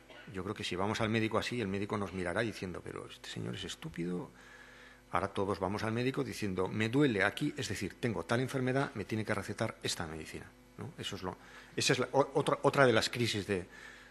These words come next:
de la, de la mediación, ¿no? Por tanto, los expertos, los representantes, etcétera,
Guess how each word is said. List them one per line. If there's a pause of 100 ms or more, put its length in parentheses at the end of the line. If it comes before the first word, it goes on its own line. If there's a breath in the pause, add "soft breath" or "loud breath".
de
la,
de
la
mediación,
¿no?
Por
tanto,
los
expertos,
los
representantes,
etcétera,